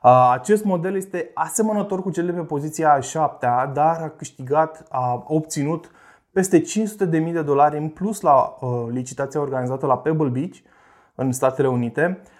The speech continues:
pentru un preț final de opt milioane o sută patruzeci și cinci de mii de dolari.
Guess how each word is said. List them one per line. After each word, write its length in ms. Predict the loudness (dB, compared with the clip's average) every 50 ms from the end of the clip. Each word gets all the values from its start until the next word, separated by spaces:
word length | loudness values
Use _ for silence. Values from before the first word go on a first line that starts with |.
| _ _ _
pentru 300 | 2 2 2 2 0 -2
un 100 | -2 0
preț 280 | 2 2 2 2 2
final 280 | 0 0 0 0 0 2
de 260 | 0 0 -2 -2 -4 -2
opt 200 | 0 0 2 2
milioane 360 | 0 0 2 2 0 0 0
o 60 | -2
sută 180 | -4 -2 -4 -2
patruzeci 460 | 0 0 0 0 -2 -6 -6 -8 -8
și 120 | -8 -10
cinci 200 | -10 -8 -8 -6
de 140 | -4 -2 -2
mii 260 | -2 -2 -4 -4 -6
de 400 | -6 -2 0 0 0 0 0 -4 -6 -6 -2
dolari. 420 | 0 2 4 4 6 4 4 4